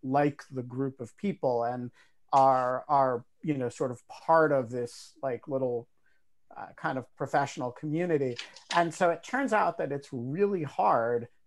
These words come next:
to not see each other every day, you know, that there's just something about, like, not, like, the impromptu conversations that don't happen if you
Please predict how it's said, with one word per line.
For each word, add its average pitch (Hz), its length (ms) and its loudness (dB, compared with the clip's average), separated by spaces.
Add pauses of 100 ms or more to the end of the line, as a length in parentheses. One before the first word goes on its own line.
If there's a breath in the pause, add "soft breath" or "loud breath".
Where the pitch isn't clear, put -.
to 151 580 -4 (120)
not 139 420 2
see 302 260 0
each 123 200 -6
other 101 260 -6
every 110 200 -8
day, - 300 -10 (160)
you 151 100 2
know, 143 180 4
that 147 200 0
there's 156 180 4
just 151 200 -6
something 156 420 2
about, 143 480 4
like, 135 380 -2 (300)
not, 143 520 4
like, 139 380 -2
the 139 260 -2 (260 soft breath)
impromptu 160 760 4
conversations 127 1200 -4
that 127 260 2 (340 soft breath)
don't 139 320 2
happen 139 540 2
if 120 220 -8
you 127 180 -4